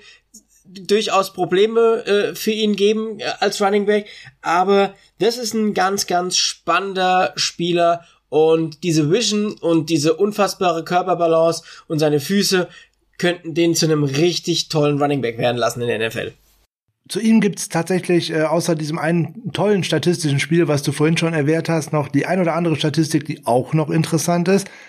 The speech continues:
Speaker 2: Er hat auch noch den F P S-Rekord für die meisten Combined Rushing Yards in aufeinanderfolgenden Spielen, äh, ge-, gebrochen. Das sind nämlich siebenhundertzehn Yards.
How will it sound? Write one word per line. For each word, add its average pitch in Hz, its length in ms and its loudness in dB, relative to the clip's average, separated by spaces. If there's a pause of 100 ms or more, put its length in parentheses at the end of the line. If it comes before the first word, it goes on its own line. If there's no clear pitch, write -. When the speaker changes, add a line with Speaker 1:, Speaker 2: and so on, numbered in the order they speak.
(120)
Speaker 2:
Er - 120 0
hat - 80 -2
auch 175 80 2
noch 170 120 2
den 160 300 0
F - 220 -4
P 156 120 2
S-Rekord 175 800 0
für 151 100 -6
die 143 100 4
meisten 175 540 0
Combined 170 480 2
Rushing 170 340 0
Yards 165 300 0
in 143 440 -4
aufeinanderfolgenden 156 1000 0
Spielen, 143 580 0
äh, 123 340 0
ge-, 131 460 -4
gebrochen. 120 640 0 (220)
Das - 60 -16
sind 175 100 -2
nämlich 131 200 2
siebenhundertzehn 156 720 2
Yards. 143 360 -2